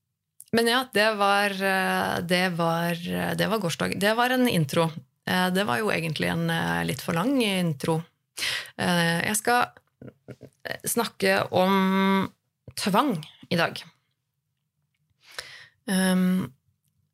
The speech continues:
og da rettere sagt tvang i psykisk helsevern. Det er, eh, en ting som jeg synes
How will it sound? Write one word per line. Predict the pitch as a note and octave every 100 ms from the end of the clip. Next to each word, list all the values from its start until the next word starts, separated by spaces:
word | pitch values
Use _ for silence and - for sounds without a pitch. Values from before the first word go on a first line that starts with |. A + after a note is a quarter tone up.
| _
og | G3
da | F3+ F#3+ F#3+
rettere | F#3 - E3+
sagt | F3+ - - - -
tvang | F3 E3 D#3+ C3
i |
psykisk | F3 F3+ - F3+ -
helsevern. | - E3 - - - E3 _ _ -
Det |
er, | F3+ F3 E3+ F3 - F3 E3+ E3+ E3+
eh, | E3+ E3+ E3+ E3+ F3 F3 G1+ - - - - - - - - -
en | - E3 D#3 D3+ -
ting | E3 D#3
som | E3+
jeg | D#3+ D3+
synes | E3 D#3+ -